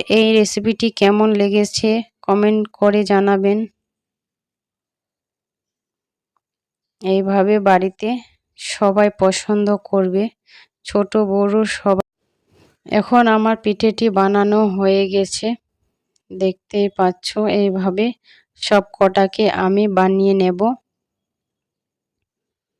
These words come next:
এইভাবে আমি সব কটা বানিয়ে ফেলেছি। এই পর্যায়ে আমি গ্যাসে চলে আসব। গ্যাসে একটা ফ্রাই প্যান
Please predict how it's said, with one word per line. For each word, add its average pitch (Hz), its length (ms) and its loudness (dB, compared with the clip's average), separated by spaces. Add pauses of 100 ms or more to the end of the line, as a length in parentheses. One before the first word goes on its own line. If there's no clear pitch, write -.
(540)
এইভাবে 202 500 2
আমি 196 220 4
সব 190 300 0
কটা 196 300 2
বানিয়ে 190 380 2
ফেলেছি। 185 540 0 (1160)
এই 208 140 2
পর্যায়ে 220 580 2
আমি 202 360 2
গ্যাসে 202 520 2
চলে 202 420 2
আসব। 190 340 2 (2250)
গ্যাসে 202 400 2
একটা 214 320 2
ফ্রাই 208 300 2
প্যান 214 200 0